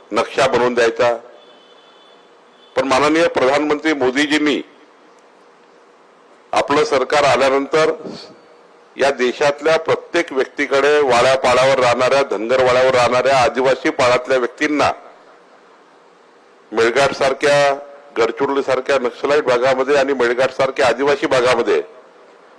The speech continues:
प्रत्येक व्यक्तीला याचं प्रॉपर्टी कार्ड असलं पाहिजे. या देशातल्या एकशे चाळीस कोटी जनतेला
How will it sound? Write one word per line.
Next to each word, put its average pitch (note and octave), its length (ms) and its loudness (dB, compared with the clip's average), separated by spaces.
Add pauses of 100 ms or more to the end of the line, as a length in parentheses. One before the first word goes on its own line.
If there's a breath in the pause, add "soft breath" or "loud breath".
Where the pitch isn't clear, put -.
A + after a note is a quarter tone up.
(100)
प्रत्येक E3+ 440 -2
व्यक्तीला D3 360 0
याचं C#3+ 240 2
प्रॉपर्टी C3 460 -2
कार्ड C3 220 0
असलं B2 240 0
पाहिजे. B2+ 280 -2
या C#3 100 2
देशातल्या C3+ 600 -2
एकशे - 220 -2
चाळीस C#3 420 0
कोटी C3+ 260 -4
जनतेला A#2+ 500 0